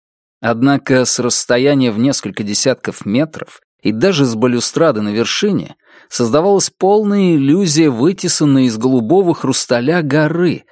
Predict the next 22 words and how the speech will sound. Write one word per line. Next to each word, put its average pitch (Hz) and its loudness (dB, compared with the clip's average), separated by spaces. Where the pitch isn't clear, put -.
с - -4
поросшими 127 0
кривыми 131 2
японскими 123 -2
кедрами 117 -2
террасами 139 0
в 131 0
окружении 156 0
мраморных 165 0
скал 123 0
и 117 -2
даже 156 0
водопадом, 104 -2
который 135 2
изливался 120 0
из 104 -6
стены 139 0
на 131 2
уровне 151 2
пятьдесят 123 -4
шестого 139 0
этажа, 113 -4